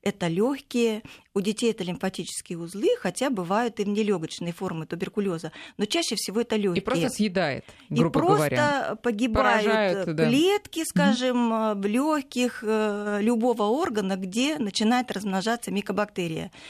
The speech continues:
Speaker 1: Это клеточный, внутриклеточный паразит, но когда они начинают размножаться, выделяют определенные литические ферменты, они выходят из клетки,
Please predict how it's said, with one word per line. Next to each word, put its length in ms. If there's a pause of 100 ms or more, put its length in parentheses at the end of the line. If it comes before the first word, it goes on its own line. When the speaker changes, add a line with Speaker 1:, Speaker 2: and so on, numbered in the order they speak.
(220)
Speaker 1:
Это 200
клеточный, 800 (220)
внутриклеточный 1120
паразит, 600
но 320
когда 280
они 140
начинают 440
размножаться, 600
выделяют 480
определенные 540
литические 420
ферменты, 460
они 160
выходят 640
из 120
клетки, 600